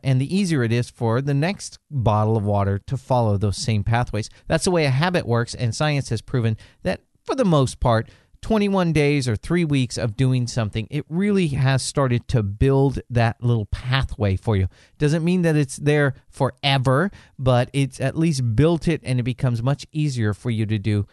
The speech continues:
day after day or whatever it is, what the habit that you're trying to build. That's what's behind the Lift app. It's on the iPhone, it's on the Android devices, and you can even go online at lift dot do, like you're gonna lift something, dot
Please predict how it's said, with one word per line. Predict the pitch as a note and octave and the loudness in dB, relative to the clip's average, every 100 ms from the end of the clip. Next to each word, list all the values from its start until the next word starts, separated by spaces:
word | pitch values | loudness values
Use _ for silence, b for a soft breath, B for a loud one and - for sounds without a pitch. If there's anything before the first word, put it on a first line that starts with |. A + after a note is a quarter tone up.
| b - | b -2
day | A#2+ A2 G#2 | 2 2 2
after | F2+ A2+ | -2 -4
day | F#2 G#2 F#2 F2+ | 0 2 2 2
or | F#2 | 0
whatever | F#2 G2+ F#2 | 0 0 -2
it | F#2 | -2
is, | G2+ - _ | -2 -4 _
what | A#2+ G2 | -6 -4
the | G2+ F2 | -4 -2
habit | G#2 G2 - | -2 -2 -6
that | - | -6
you're | A2 | -6
trying | - G2 F2+ | -2 -2 -2
to | F#2 | -2
build. | G#2+ F2+ - - _ _ | -2 -2 -6 -18 _ _
That's | - G#3 G4+ | -2 -2 -2
what's | G#4 | -4
behind | - D3+ C3 C3 B2+ B2+ - - | -2 -2 0 0 0 -2 -6 -6
the | A2+ A#2 | -2 2
Lift | A2 A2+ B2+ A2 - - _ | 2 2 2 0 -4 -16 _
app. | A2 F#2 F#2 - | -2 -2 -2 -4
It's | B2 - | -4 -4
on | - D3+ E3 E3 D#3+ B2+ | -2 0 0 0 -2 -2
the | A2+ A2 | -2 0
iPhone, | C#3 D#3 E3 D#3+ D#3+ | 0 0 -2 -2 -4
it's | B2 | -4
on | A2 G2+ | -2 -2
the | G#2 - | -4 -4
Android | A#2 C3 C#3+ D3 D3 D3+ | -2 0 -2 -2 -2 -2
devices, | D3 C3+ C#3 D3+ D3+ - B B | -2 -2 -2 -2 -6 -8 B B
and | C3+ C3+ | -2 0
you | |
can | D#3 | 0
even | E3 E3+ C#3 | 0 0 2
go | C3+ | 0
online | - C3 B2+ B2 B2+ A2 | 0 0 0 2 2 0
at | G2 G2+ | 0 -2
lift | A#2+ A2+ C3 C#3 - - - _ _ | 0 2 2 0 -8 -16 -16 _ _
dot | A#2 G#2 A2 - A2 | 0 2 0 -6 -2
do, | A#2 G2 | 0 2
like | E2 F2+ - | 2 -2 -2
you're | G#2 | -2
gonna | G2 E2+ | 0 0
lift | G#2 C#3 - - - | 0 0 -4 -16 -12
something, | - A#2 G#2+ B2+ B2 b b b - | -6 -4 -2 -2 -4 b b b 0
dot | A2+ G2+ | 2 2